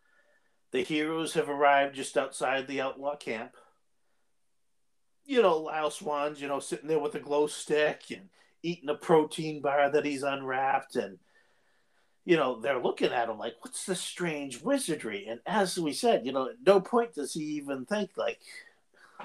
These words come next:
you know, "I've gone back in time." No, he's just matter-of-factly like, "Yeah, these are all the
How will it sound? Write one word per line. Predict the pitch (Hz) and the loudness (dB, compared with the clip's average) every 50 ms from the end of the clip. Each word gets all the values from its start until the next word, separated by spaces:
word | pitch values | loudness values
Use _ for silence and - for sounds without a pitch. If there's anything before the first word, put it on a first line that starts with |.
| - _ _ _ _ _ _ _ _ _ _ | -18 _ _ _ _ _ _ _ _ _ _
you | _ 139 131 | _ -6 -4
know, | 120 107 104 107 - - _ _ _ _ _ _ _ _ - | -4 -4 -6 -8 -10 -12 _ _ _ _ _ _ _ _ 0
"I've | 123 135 123 110 | 0 0 0 2
gone | - 147 143 143 143 | 2 4 4 4 6
back | 156 147 143 - - | 6 4 4 4 0
in | - 123 | -8 -10
time." | 120 - - - 156 139 | -6 -4 -2 -2 -2 -2
No, | 127 185 127 | -2 -2 -2
he's | 123 113 | -2 -4
just | 110 - 139 135 - | -6 -12 -16 -14 -10
matter-of-factly | - - 113 123 127 139 147 147 139 - 165 175 190 - - 113 113 | -6 -4 -2 0 2 2 2 0 0 -2 -2 -2 -2 -2 -6 -14 -12
like, | 127 139 139 _ | -12 -14 -14 _
"Yeah, | 302 339 302 - | -4 -2 -2 -2
these | 131 147 147 - | -4 -4 -8 -6
are | 147 143 147 | -2 0 2
all | 151 147 151 | 0 0 -2
the | 156 156 151 | -4 -8 -8